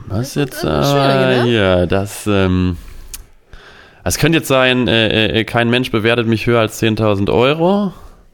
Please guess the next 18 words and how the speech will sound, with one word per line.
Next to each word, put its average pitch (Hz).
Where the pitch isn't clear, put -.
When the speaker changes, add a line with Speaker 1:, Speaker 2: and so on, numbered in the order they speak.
Speaker 2:
Oder? 208
Speaker 1:
Hm, 131
hm, 101
hm. 117
Speaker 2:
Also 156
ich, 180
ich 202
muss 381
auch 320
sagen, 339
habe 277
ich 285
auch -
nicht 311
so -
richtig 320
gerafft, -
äh, -